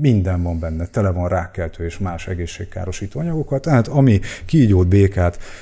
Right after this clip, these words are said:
reánk és az elektromos cigarettára kiabáltak az utóbbi években, teljesen ugyanazokkal a módszerekkel élve ugyanazokat levezeti a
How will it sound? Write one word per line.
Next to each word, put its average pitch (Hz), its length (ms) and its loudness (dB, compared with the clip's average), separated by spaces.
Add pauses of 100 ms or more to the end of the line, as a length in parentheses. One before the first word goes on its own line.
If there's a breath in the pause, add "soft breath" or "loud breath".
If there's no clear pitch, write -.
(180 loud breath)
reánk 92 580 2
és 90 160 -4
az 90 100 -4
elektromos 87 460 -2
cigarettára 85 720 -4
kiabáltak 85 560 -4
az 85 120 -6
utóbbi 87 360 -6
években, 92 760 -2
teljesen 92 460 -2
ugyanazokkal 87 580 -6
a 87 40 -6
módszerekkel 90 640 -6
élve 98 320 0
ugyanazokat 90 840 2
levezeti 95 680 0 (260 loud breath)
a 90 120 2